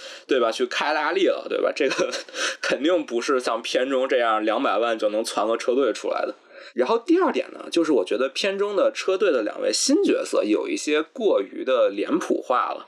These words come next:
就是厉小海还有刘显德这两个角色嘛。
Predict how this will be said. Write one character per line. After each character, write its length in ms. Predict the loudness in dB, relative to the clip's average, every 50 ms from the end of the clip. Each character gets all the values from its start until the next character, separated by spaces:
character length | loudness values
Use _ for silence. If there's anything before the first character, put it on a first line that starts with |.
| -20 _
就 180 | 0 2 2 2
是 220 | 2 2 0 0
厉 160 | 2 2 0 0
小 140 | 0 0
海 200 | -2 -2 -4 -4 -2
还 120 | 0 2
有 160 | 2 2 2
刘 180 | 2 2 2 2
显 220 | 2 0 -4 -4
德 160 | -2 0 0 2
这 100 | 2 2
两 160 | 0 0 -2
个 80 | -4 -6
角 220 | -4 -2 -2 -2
色 240 | 2 2 0 0 0
嘛。 100 | -4 -8